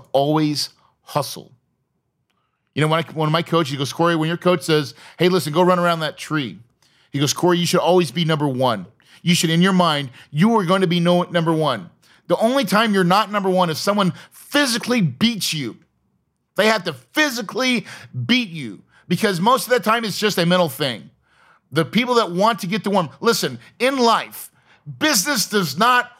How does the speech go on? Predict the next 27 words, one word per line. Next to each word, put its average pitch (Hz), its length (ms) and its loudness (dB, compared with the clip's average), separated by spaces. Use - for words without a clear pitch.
wait 240 360 2
on 208 320 0
you. 180 460 -2
It 226 180 0
does 226 260 0
not 202 320 -2
care. 254 580 2
It 226 160 0
is 185 160 -2
not 220 220 2
emotional, 214 800 -2
okay? 202 320 0
It 247 160 0
will 233 120 2
not 214 300 2
wait. 180 260 -4
The 180 100 -2
people 269 320 0
that 247 180 2
get 214 280 -4
the 233 100 -2
worm 214 460 2
are 185 140 4
the 185 240 -2
early 240 340 2
birds. 151 560 -2
One, 202 360 -2